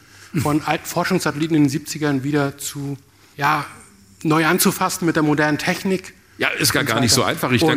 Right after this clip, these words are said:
Speaker 1: Und
Speaker 2: an meine alten Kassetten im Keller.
Speaker 1: Ja.
Speaker 2: Mein alter Kassettenrekorder, der leiert nur noch. Schon habe ich ein Problem. Ich meine, ich vermute, Sie haben wesentlich bessere Kassettenrekorder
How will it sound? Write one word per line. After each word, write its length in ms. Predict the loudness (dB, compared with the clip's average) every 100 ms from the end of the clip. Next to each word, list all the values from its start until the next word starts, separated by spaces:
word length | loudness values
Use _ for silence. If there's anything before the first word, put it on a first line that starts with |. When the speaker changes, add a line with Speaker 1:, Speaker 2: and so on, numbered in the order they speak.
| 2
Speaker 1:
Und 0 |
Speaker 2:
an 20 | 2
meine 200 | 2 2
alten 260 | 0 -2
Kassetten 360 | -2 0 0 0
im 100 | 0
Keller. 320 | 2 2 0 0
Speaker 1:
Ja. 100 | 0 -2 -8 -14 -4
Speaker 2:
Mein 160 | -2 0
alter 220 | 0 0
Kassettenrekorder, 760 | 0 0 0 2 2 2 2 2
der 120 | 2
leiert 340 | 2 2 0 0
nur 140 | 0
noch. 280 | 2 0 -4 -10 -18 -6
Schon 200 | -2 0
habe 140 | 0
ich 60 | 0
ein 60 | 0
Problem. 320 | 2 4 2
Ich 100 | 0
meine, 160 | 0 0
ich 60 |
vermute, 320 | 0 2 2
Sie 120 | 2 2
haben 140 | 2
wesentlich 320 | 2 2 0
bessere 300 | 0 2 2
Kassettenrekorder 840 | 0 -2 -2 -4 -2 0 0 0